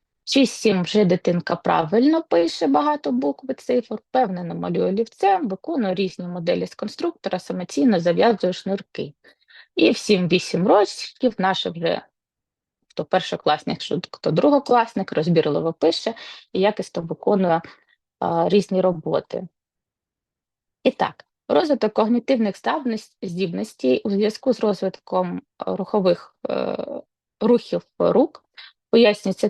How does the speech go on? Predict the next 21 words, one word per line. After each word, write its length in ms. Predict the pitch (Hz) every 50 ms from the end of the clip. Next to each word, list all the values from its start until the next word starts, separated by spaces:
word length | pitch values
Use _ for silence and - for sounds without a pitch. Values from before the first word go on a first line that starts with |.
| - _
тим, 280 | - - 370 170 - 302
що, 400 | - - - - 247 269 294 302
е, 80 | 294 294 - _ _ - - - - - _
вивчають 680 | - - 196 175 180 190 - - 247 254 262 240 - -
різні 260 | 214 214 202 - 226
предмети. 640 | 220 - - 233 202 226 226 175 - - _ - - -
Тобто 320 | - - - - - - - _ _ _ _
певний 300 | - - 269 339 285 247
практичний 600 | 220 - 202 202 - - 233 190 - - - 175
контакт 440 | - - - 175 - - 254 269 -
з 80 | - -
предметами, 720 | - - 202 180 - 202 190 170 - - - 170 170 165
діями 460 | 156 165 196 226 220 185 170 170 175
з, 80 | 165 - _ _ _ -
з 180 | - 196 - -
ними 320 | 196 233 302 320 247 202
приводять 640 | 180 - - 175 170 202 262 269 220 214 190 165 175
до 240 | - 208 240 226 180
відкриття 480 | 185 165 - - - 170 - - 254
всіх 380 | 262 - - - 247 240 - -
нових 420 | 180 - 160 202 294 311 - -